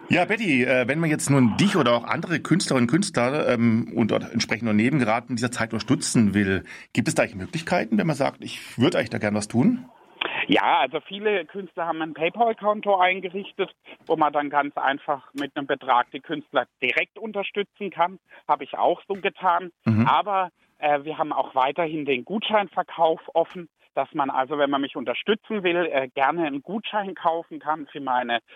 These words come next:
Speaker 2: Stadtführung und für die Kneipentouren und, ähm, dann anderen eine Freude machen und mich dabei noch unterstützen. Ähm, der Sportclub Freiburg hat jetzt auch so eine Aktion ins Loden gerufen,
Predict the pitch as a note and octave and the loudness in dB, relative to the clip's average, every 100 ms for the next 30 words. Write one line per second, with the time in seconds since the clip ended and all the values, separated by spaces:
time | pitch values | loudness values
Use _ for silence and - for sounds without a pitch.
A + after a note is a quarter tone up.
0 | - - D#3+ G3 - G3 E3+ D#3 C3+ - | -16 0 0 0 -2 -2 -2 -2 -4 -6
1 | C#3 C3 - C#3 E3 G3 - F#3 F#3 E3+ | -8 -6 0 0 0 -8 -8 -2 0 0
2 | - - - - - - _ F3 D#3 D3+ | -8 -20 -20 -20 -20 -20 _ 2 2 0
3 | C3+ D#3 C#3 C3+ B2+ D3 D3+ D3+ F3+ F#3 | -4 0 0 0 0 -2 0 0 0 -4
4 | D3+ D#3+ E3+ A3 B3 G3+ G#3 F#3 F3 - | -2 2 2 2 0 0 -4 -10 -12 -8
5 | E3+ E3 C#3+ C#3+ D#3 C#3+ D3 - A3+ B3 | -4 -2 -2 -4 -10 -8 -6 -4 -4 -4
6 | - A#3+ - _ _ - D#3 D#3 D3 C3+ | -6 -8 -8 _ _ -2 0 0 -2 0
7 | D#3 C#3+ C#3 C3 - E3+ F3 - G3 - | 2 4 2 -2 -2 0 -2 -4 -6 -6
8 | - - _ C3+ C#3+ F3+ F#3 G3 - E3 | -12 -20 _ 0 0 0 -2 -2 -2 -8
9 | D3 D3 - D3+ E3+ - F3 D#3+ - _ | -8 -12 -4 0 -2 -4 -6 -4 -6 _
10 | F#3+ A#3+ A3 - G3 F#3+ F#3 F#3 D#3 F3+ | 0 0 -2 -4 -2 -2 -4 -10 -12 -10
11 | F3+ F#3 | -10 -12